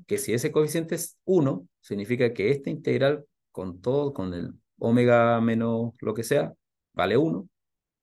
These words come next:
y al valer uno va a implicar que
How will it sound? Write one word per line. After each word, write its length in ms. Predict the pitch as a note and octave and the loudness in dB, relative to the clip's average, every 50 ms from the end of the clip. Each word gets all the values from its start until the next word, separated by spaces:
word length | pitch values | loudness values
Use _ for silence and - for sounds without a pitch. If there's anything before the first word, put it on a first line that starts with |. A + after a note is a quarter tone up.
| _ _ _ _ _ _ _ _ _ _ _ | _ _ _ _ _ _ _ _ _ _ _
y 140 | - G#2+ G2+ | -4 0 0
al 120 | G2 F#2+ | 2 2
valer 320 | F#2 F#2 F#2 F#2+ G#2+ A#2+ C#3 | 2 2 2 4 4 4 4
uno 380 | D#3+ D#3+ D#3+ E3 F3+ F#3 - - _ _ _ _ _ | 2 2 0 0 -4 -6 -10 -16 _ _ _ _ _
va 60 | A2 A2+ | -4 -4
a 40 | |
implicar 440 | A#2 A#2 B2 A#2+ A#2+ C#3 C3+ C#3 C3+ | -4 -2 -4 -2 0 2 2 2 0
que 320 | - A#2+ A2+ A#2+ B2 - | 0 -2 -2 -2 -4 -6